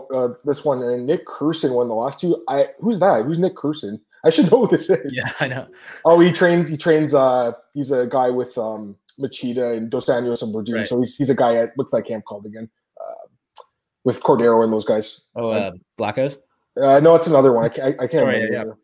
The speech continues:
Speaker 2: yeah. Yeah, why am I drawing blanks on this? Um,
Speaker 1: No, it's okay. I,
Speaker 2: um,
Speaker 1: um, what's his name? I, I gotta do this, guys. I gotta Google this 'cause I'll forget.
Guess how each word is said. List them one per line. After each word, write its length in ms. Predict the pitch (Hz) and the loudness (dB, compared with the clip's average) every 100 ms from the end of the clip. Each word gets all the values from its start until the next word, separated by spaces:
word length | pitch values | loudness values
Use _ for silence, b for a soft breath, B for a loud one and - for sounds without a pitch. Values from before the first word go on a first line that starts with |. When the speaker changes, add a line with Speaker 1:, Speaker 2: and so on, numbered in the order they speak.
| _ | _
Speaker 2:
yeah. 100 | 120 | -8
Yeah, 60 | 110 | -6
why 140 | 113 | -8
am 80 | 131 | -8
I 40 | |
drawing 200 | 123 113 | -6 -6
blanks 240 | 110 110 110 | -6 -8 -10
on 60 | 104 | -14
this? 220 | 92 - | -14 -12
Um, 140 | 101 | 2
Speaker 1:
No, 120 | 151 | 6
it's 120 | 156 170 | 6 6
okay. 320 | 165 139 131 | 6 6 6
I, 140 | 131 147 | 4 4
Speaker 2:
um, 360 | 147 139 131 120 | 6 6 6 2
Speaker 1:
um, 200 | 117 104 - _ _ _ _ _ _ b b _ | -8 -14 -20 _ _ _ _ _ _ b b _
what's 200 | - - | -16 -14
his 140 | 107 - | -14 -20
name? 160 | 71 - _ _ _ _ | -20 -20 _ _ _ _
I, 100 | 139 | 0
I 80 | 143 | 4
gotta 220 | 180 160 | 6 6
do 100 | 131 | 4
this, 160 | 131 120 | -2 -2
guys. 260 | 123 - - | -6 -6 -6
I 40 | 131 | 0
gotta 160 | 127 | 0
Google 300 | 113 113 117 | 0 -6 -8
this 140 | 113 - | -10 -10
'cause 300 | 113 107 - | -10 -10 -16
I'll 100 | 117 | -16
forget. 380 | - 107 107 | -14 -16 -16